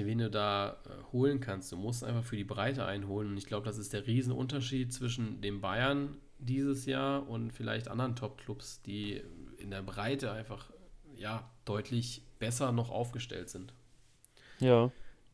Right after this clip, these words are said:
Speaker 1: Letzte Saison hat's gereicht. Ich glaub, dass es auch diese Saison reichen wird für eine Meisterschaft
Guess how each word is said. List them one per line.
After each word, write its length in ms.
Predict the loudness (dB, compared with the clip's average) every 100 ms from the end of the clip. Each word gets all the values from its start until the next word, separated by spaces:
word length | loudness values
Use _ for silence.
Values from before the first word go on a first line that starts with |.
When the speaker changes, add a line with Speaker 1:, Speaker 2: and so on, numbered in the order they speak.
| -2
Speaker 1:
Letzte 300 | 2 2 4
Saison 320 | 4 4 4
hat's 180 | 2 -4
gereicht. 560 | -2 0 2 0 -6 -12 -18 -20 -20 -20 -20 -20 -20 -20 -20 -4
Ich 120 | -2
glaub, 340 | 4 4 4 0
dass 160 | 0
es 100 | 0
auch 140 | -2 0
diese 280 | 0 2
Saison 280 | 2 2 2
reichen 360 | 2 2 4 4
wird 160 | 4 4
für 80 |
eine 120 | 0 4
Meisterschaft 760 | 4 2 0 -2 -2 -4 -14